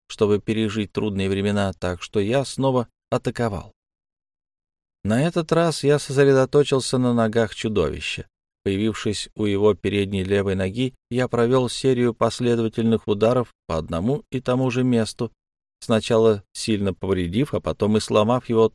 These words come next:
толстую кость. Лишившись опоры на одну из своих ног, монстр испугался по-настоящему и попытался сбежать. Тут уж у меня не осталось выбора,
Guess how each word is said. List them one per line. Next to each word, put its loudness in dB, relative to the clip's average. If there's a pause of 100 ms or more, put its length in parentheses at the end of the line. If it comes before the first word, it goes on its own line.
толстую 0
кость. -6 (880)
Лишившись 0
опоры 2
на -2
одну 0
из 0
своих 0
ног, 0
монстр 0 (140)
испугался -2 (420)
по-настоящему 0
и -2
попытался -2
сбежать. -2 (920)
Тут -4
уж -4
у 0
меня 0
не -2
осталось -4
выбора, -2